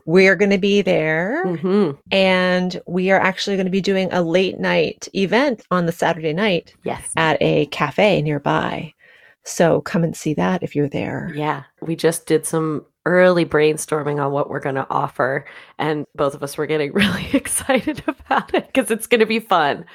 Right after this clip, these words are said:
Speaker 2: Having an opportunity to take what we're doing to a group of people live, that's a big first. And it's something we really are excited about exploring more of. So,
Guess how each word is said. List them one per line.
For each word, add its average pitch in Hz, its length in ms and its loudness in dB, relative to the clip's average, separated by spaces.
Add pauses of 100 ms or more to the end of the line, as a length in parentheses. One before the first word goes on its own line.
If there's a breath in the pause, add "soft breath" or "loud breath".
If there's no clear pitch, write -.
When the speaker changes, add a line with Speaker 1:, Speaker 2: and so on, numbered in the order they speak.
(380 loud breath)
Speaker 2:
Having 180 340 0
an 170 80 -2
opportunity 160 600 -4
to 147 100 -6
take - 320 -8
what 156 140 -6
we're 156 100 -4
doing 156 460 -2 (240 soft breath)
to 143 160 -2
a 135 60 0
group 151 420 -2 (240)
of 160 140 -2
people 151 400 -2
live, 143 540 0 (640 soft breath)
that's 165 260 2
a 139 60 0
big 170 240 2
first. - 600 -2
And 160 140 0
it's 147 160 -2
something 156 280 -2
we 143 100 -2
really 160 380 2
are 143 100 2
excited 139 440 -4
about 131 480 -4
exploring 135 520 -2
more 135 240 -4
of. 147 200 -8
So, 131 420 0